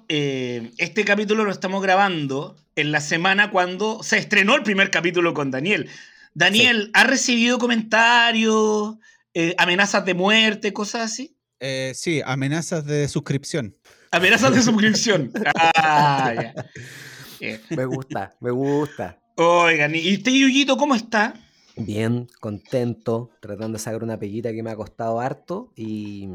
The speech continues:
Speaker 3: y contento porque hemos recibido hartos buenos comentarios sobre el primer capítulo. Así que a la gente que está escuchando esto en el futuro, se lo agradecemos mucho.
Speaker 1: Sí, y recuerden compartir el capítulo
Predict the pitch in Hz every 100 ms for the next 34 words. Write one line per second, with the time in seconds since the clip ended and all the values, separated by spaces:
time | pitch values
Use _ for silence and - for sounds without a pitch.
0 | 92 90 85 85 - _ _ _ - 135
1 | 135 - 131 139 127 123 127 120 127 131
2 | 120 - 120 - 135 143 139 151 143 139
3 | 151 151 - 143 139 135 139 139 - 117
4 | 104 90 - - _ 95 90 120 107 113
5 | 113 113 113 110 135 131 135 104 143 -
6 | 135 - 131 135 139 131 - 127 135 147
7 | 160 - - 107 107 107 101 120 117 117
8 | 92 - - _ _ _ _ - - 160
9 | 160 160 160 139 135 143 131 151 190 202
10 | 185 196 196 160 147 147 170 - 208 202
11 | 220 - - _ _ _ _ _ _ _
12 | - 147 147 151 214 214 202 202 220 -